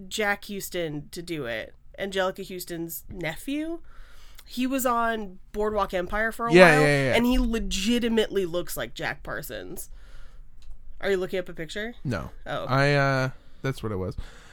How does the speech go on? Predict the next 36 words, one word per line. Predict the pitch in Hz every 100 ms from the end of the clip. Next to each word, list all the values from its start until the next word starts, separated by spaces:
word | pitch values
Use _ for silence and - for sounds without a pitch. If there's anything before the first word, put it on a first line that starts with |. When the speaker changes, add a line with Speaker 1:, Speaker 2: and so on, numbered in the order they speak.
| -
Speaker 2:
Um, | - 165 160 139 127 - - - -
so | -
one | 175 196
of | 220
the | 220
things | 190 180 185
that | 180 160
I | 131
saw | - - - - 160 156 143 127 120 120 - - - - -
was, | 131 135 131 127
uh, | 131 131 123 107 - -
I | 151
was, | 160 156 156
uh, | 147 143 139 131 110 - - -
I |
was | 190 139
researching | 143 180 - 180 180 190 175 160 151
for | - - 151 139 135
an | 135
episode | 139 135 - 190 190 190 -
that | 151 139
we, | 139 139 135
Speaker 1:
Mm-hmm. | 135
Speaker 2:
that | 135 131
we're | 131
just | 135 131
releasing | 127 127 131 - 131
now. | 127 127 131 -
Um, | 131 131 127 -
is | 151 -
this |
coming | 196 202
out | 196 143
before | 120 - 156
or | 127
after? | 95 - - -